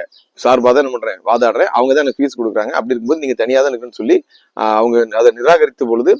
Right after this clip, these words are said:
அப்போ அந்த பேப்பர் எங்களுக்கு கொடுங்கன்னு சொன்னோன்னே என்ன பண்றாங்க, வினீத் சுப்பிரமணியம் அவர்கள் என்ன பண்றாங்க, அந்த பேப்பரை மட்டும் வேணா தரேன்னு சொல்லி என்ன பண்றாங்க, அவருக்கு உதவி செய்யறாங்களே தவிர மற்றபடி இந்த வழக்கு, அஹ், கொ-, தொடுத்திருப்பது இந்த credit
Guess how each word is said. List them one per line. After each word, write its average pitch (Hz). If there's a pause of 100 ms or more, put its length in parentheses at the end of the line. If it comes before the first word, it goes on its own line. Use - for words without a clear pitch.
(220)
அப்போ -
அந்த 127
பேப்பர் 185
எங்களுக்கு 156
கொடுங்கன்னு 135
சொன்னோன்னே 151
என்ன 143
பண்றாங்க, 127
வினீத் 117
சுப்பிரமணியம் 113
அவர்கள் 110
என்ன 117
பண்றாங்க, 104
அந்த -
பேப்பரை 139
மட்டும் 127
வேணா 131
தரேன்னு 113
சொல்லி 120
என்ன 117
பண்றாங்க, 110 (400)
அவருக்கு 123 (260)
உதவி 185
செய்யறாங்களே 175
தவிர 175
மற்றபடி 170 (260)
இந்த 339 (200)
வழக்கு, 170 (440)
அஹ், 110
கொ-, 127
தொடுத்திருப்பது 165
இந்த 160
credit 156